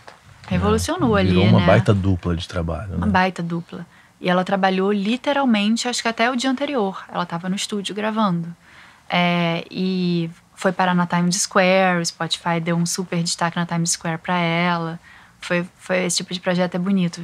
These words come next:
Speaker 2: Teve uma comemoração grande nos oitenta anos dela. E editorial, eles fizeram toda uma coleção direcionada ao catálogo. Isso foi legal. Porque, assim, trabalhar funk, TikTok, nananã,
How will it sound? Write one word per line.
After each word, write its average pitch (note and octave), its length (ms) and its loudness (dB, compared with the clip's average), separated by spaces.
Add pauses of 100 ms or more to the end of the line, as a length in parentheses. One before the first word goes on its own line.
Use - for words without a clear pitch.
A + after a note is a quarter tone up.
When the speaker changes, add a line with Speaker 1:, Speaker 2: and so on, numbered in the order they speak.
(120)
Speaker 2:
Teve F3+ 160 -2
uma F3+ 140 2
comemoração F3+ 580 0
grande F3+ 440 0 (320)
nos F3+ 200 -2
oitenta F3+ 380 0
anos F#3 440 0
dela. F3 460 -2 (640)
E E3 500 -4
editorial, E3 760 0
eles E3+ 120 -2
fizeram E3 260 -2
toda F#3 180 -4
uma G3 120 -2
coleção F3+ 480 0
direcionada E3 500 -2
ao D#3+ 60 -2
catálogo. E3+ 840 4 (560)
Isso - 140 -4
foi G#3+ 120 2
legal. F#3 400 4 (800)
Porque, C4 160 -6
assim, A#3+ 420 2 (1200)
trabalhar G#3+ 380 4
funk, A#3+ 560 4
TikTok, A#3+ 580 4
nananã, A3+ 600 4